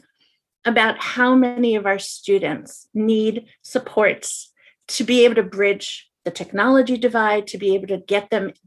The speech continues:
back into industry pathways. So think about it. You have twelve million students in our country in rural areas. You've got fourteen million students in our country in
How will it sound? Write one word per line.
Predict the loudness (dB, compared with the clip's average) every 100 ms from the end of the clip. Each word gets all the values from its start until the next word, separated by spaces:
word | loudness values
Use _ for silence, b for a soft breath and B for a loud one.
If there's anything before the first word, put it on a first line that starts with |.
| _
back | -2 -2 -2
into | 0 0 0 -2
industry | -2 -2 -4 -4
pathways. | -6 0 0 0 0 2 0 -2 B B B
So | 2 2
think | 4 2
about | 2 0 0
it. | -2
You | -4 -8
have | -6 0 4 4 0 _ _ _ -10
twelve | 2 4
million | 6 6 6 4 2
students | -4 -6 -4 -4 -4
in | -4
our | -4
country | -4 -8 -4 -4 -4
in | -4
rural | 0 2 4 2
areas. | 0 -2 -4 -12 -16 -20 _ _
You've | _ -2
got | 0 0
fourteen | -2 4 4 4 2 4
million | 4 0 -2 -4
students | -6 -4 -2 -4 -4
in |
our | -6
country | -4 -6 -6 -6 -4
in | -4